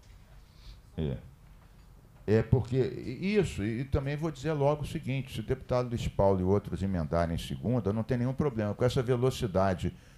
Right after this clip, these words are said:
que o doutor Amorim tá incorporando, eu tô dizendo que ele conseguiu apagar um pouco a minha eco-ansiedade, <laughs> fazendo um, um paralelo entre apagar o fogo e apagar a minha eco-ansiedade, eu já, já agradeci a ele. Então é natural que entrando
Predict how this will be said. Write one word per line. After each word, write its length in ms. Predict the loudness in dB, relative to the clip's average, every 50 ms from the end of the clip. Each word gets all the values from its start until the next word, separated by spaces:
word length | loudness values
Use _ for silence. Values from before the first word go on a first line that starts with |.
| -14 -2
que 80 | 0 0
o 40 | 6
doutor 400 | 6 6 6 10 10 10 10 10
Amorim 640 | 8 8 8 8 10 10 10 8 8 6 4 0 -4 -16 -20 -8 4 6
tá 120 | 8 8 8
incorporando, 680 | 8 10 10 10 10 10 8 8 8 8 8 6 4
eu 40 | 4
tô 120 | 4 2
dizendo 260 | 0 2 0 -2 -2 -2
que 100 | -2 -2
ele 140 | -2 -2
conseguiu 720 | -4 -4 -4 -4 -4 -4 -8 -2 2 4 6 6 6 4 2 -4 -16 -20 -20 -20 -18 -16 -16 -6 2
apagar 560 | 2 2 4 6 4 4 4 6 4 4 4
um 80 | 4 4
pouco 320 | 6 8 8 8 8 4
a 40 | 2
minha 200 | 2 2 2 2
eco-ansiedade, 1160 | 4 4 4 4 2 0 0 0 0 0 0 0 0 2 2 2 2 2 2 2 0 0 0 -2 -2 -2 -4 -8 -8
<laughs> 260 | -10 -12 -12 -10 -6 4
fazendo 580 | 6 6 6 6 6 4 6 6 6 4 4 4 0
um, 320 | 0 2 2 4 2 0 -2 -4 -10 -14 -16 -12 -2 0
um 80 | 0
paralelo 760 | 4 6 6 6 6 4 4 4 4 6 6 6 6 6 6
entre 440 | 4 4 6 6 4 4 4 2 4
apagar 440 | 2 4 4 6 4 6 8 10 10
o 60 | 10
fogo 580 | 10 6 6 8 10 10 10 10 8 2 -2 -2 -8 -16 -20 -18 -6 4
e 60 | 6
apagar 460 | 6 6 8 6 4 4 4 4 2
a 20 | 4
minha 180 | 2 2 0 2
eco-ansiedade, 920 | 4 4 4 4 4 2 0 0 0 0 0 0 0 2 2 2 2 2
eu 60 | 2
já, 200 | 4 2 2 4
já 160 | 6 6 6
agradeci 500 | 8 8 6 4 4 4 2 -4 0 2
a 60 | 4
ele. 160 | 6 4 4 4
Então 140 | 0 0
é 20 | 0
natural 400 | 0 -2 -2 0 2 4 2 2
que 80 | 2
entrando 540 | -4 -4 0 0 2 4 4 2 2 0 -4